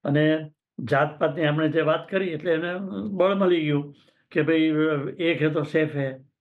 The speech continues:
બટેંગે તો કટેંગે. અત્યારે આખા વિશ્વના વાતાવરણ જોતા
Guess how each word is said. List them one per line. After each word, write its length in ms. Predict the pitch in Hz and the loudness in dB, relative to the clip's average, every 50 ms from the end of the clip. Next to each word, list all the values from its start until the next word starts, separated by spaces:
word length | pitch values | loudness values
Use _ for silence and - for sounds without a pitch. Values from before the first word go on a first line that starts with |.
| _ _ _ _ _ - - | _ _ _ _ _ -4 -2
બટેંગે 360 | 143 139 156 151 147 151 147 | 0 2 2 2 2 2 2
તો 120 | 151 156 | 2 0
કટેંગે. 580 | 151 - 147 139 160 151 143 131 135 135 147 139 - _ _ _ _ _ _ - - | -2 -2 0 0 2 0 0 -2 -4 -6 -8 -12 -18 _ _ _ _ _ _ -16 -16
અત્યારે 340 | - - - 170 156 156 | -14 -6 -2 0 2 2
આખા 240 | 151 135 - - 156 | 2 0 0 -2 -2
વિશ્વના 460 | 143 131 127 110 - - 147 156 151 | -2 -2 -4 -6 -4 -2 0 2 2
વાતાવરણ 520 | 151 139 127 120 127 165 147 147 151 143 131 | 2 0 -2 -2 -2 -2 0 0 0 0 0
જોતા 560 | 127 139 135 139 175 156 135 127 127 131 | 0 -2 -2 0 0 0 0 -2 -6 -10